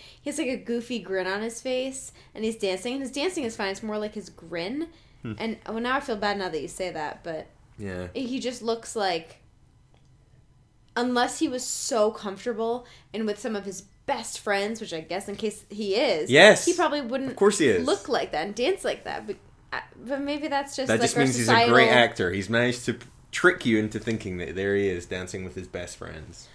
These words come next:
Speaker 1: I mean, it could have been, like, they've done fourteen takes of that one part already, and he's just like, "For God's sakes, just get this take.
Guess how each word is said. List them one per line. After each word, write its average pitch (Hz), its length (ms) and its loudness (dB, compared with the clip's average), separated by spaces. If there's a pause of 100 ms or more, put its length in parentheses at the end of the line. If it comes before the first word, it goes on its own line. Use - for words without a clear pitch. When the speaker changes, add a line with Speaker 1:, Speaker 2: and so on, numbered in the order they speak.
(100)
Speaker 1:
I - 20 -6
mean, 277 140 -2
it 269 40 -14
could 330 140 0
have 294 140 -2
been, 254 340 -2
like, 214 240 0
they've 208 180 0
done 202 220 -2
fourteen 233 480 -2
takes 208 400 -4
of 196 80 -4
that 180 280 -2
one 202 320 -2
part - 340 -6
already, 190 340 0
and 180 100 -6
he's 190 120 -8
just 190 120 -12
like, 196 160 -6
"For 180 80 -10
God's 233 340 -4
sakes, - 400 -8 (220)
just 226 220 -2
get - 180 0
this 403 160 0
take. - 440 -8